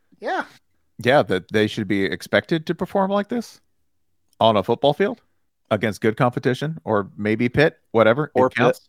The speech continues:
Speaker 3: yeah. One or the other.
Speaker 2: <laughs> How bad was Pitt's offense in this game? That's what I wanna know.
Speaker 3: Jeez.
Speaker 1: It was, uh, it was not great. It
Speaker 2: I,
Speaker 1: really
Speaker 2: uh,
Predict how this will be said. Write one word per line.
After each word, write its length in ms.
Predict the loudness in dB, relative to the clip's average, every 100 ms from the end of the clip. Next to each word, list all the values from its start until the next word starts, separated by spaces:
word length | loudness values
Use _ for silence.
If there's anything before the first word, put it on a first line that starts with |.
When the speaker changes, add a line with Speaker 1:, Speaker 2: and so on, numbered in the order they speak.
| -8
Speaker 3:
yeah. 140 | -8 -8 _ _ _ -12
One 160 | -12 -10
or 60 |
the 100 | -10
other. 240 | -10 -10 -16 _ _ _ -18
Speaker 2:
<laughs> 140 | -18 -18 -20 -20 _ -18 -12 -10 -4
How 140 | -2 2
bad 260 | 6 4
was 140 | 4 -6
Pitt's 260 | -10 -4
offense 400 | -2 -2 -4 -10
in 80 | -12
this 140 | -14 -10
game? 200 | -10 -8
That's 180 | -10 -4
what 80 | -2
I 80 | -2
wanna 200 | -6 -8
know. 180 | -8 -10 _ -20 -20 -20 -20 -20
Speaker 3:
Jeez. 320 | -18 -18 -12
Speaker 1:
It 140 | -10 -8
was, 460 | -10 -10 -12 -14 _
uh, 240 | -14 -12 -10 -10
it 140 | -8
was 220 | -10 -10
not 240 | -8 -8 -10
great. 360 | -16 -18 -20 _ _ _ _ -4
It 80 | 2
Speaker 2:
I, 180 | 4 4
Speaker 1:
really 160 |
Speaker 2:
uh, 40 | 2